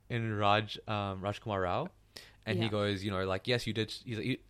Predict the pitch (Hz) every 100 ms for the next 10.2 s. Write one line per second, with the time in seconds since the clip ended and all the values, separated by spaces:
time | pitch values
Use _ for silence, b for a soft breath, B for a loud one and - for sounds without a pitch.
0 | 127 160 175 - 139 135 110 101 98 92
1 | 98 87 80 90 110 - 95 101 - 110
2 | 98 107 - 101 87 87 87 - 98 98
3 | 101 92 - - 92 87 87 82 - -
4 | - 98 104 - 101 95 156 147 113 107
5 | 113 - 139 123 101 104 92 - 98 95
6 | 101 - 101 98 90 92 87 87 - 82
7 | 80 - B B B B 101 90 - 101
8 | 98 92 90 87 - 87 85 87 85 82
9 | 82 98 - 90 87 87 85 85 80 80
10 | 80 80